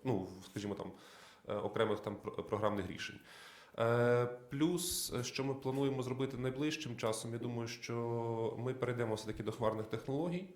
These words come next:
Зараз є певні, е, законодавчі проблеми в зв'язку з цим, але стосовно щодо логістики вже є відпрацьований пілотний проєкт, і я сподіваюся, що наступного року ми зможемо його запустити в повному масштабі.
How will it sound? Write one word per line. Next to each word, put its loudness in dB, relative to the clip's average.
Зараз 2
є -2
певні, 2
е, 0
законодавчі 0
проблеми -2
в -4
зв'язку -6
з -8
цим, -2
але 0
стосовно -4
щодо -6
логістики -2
вже -2
є 0
відпрацьований -2
пілотний 0
проєкт, 0
і 0
я 2
сподіваюся, -2
що -8
наступного -4
року -2
ми -2
зможемо 0
його -2
запустити -6
в -10
повному -4
масштабі. -10